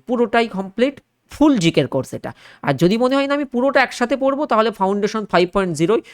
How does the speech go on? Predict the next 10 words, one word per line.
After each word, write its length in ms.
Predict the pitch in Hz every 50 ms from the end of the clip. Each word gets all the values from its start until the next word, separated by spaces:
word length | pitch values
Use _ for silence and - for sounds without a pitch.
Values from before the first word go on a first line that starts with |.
| - _ _ -
চোখ 200 | - 202 220 208
বন্ধ 260 | 180 185 190 190 190
করে 220 | 196 208 196 202
জয়েন 300 | 170 160 165 175 185 190
করে 200 | 190 208 202 202
দাও। 160 | 202 233 269 277 _
কমেন্ট 320 | - 175 165 175 185 180 170 185 180 165 143 143 143 135 _ _ - - 151 _ -
পাঁচ 220 | 180 170 151 -
মাস 160 | 165 170 -
পর 140 | - - 160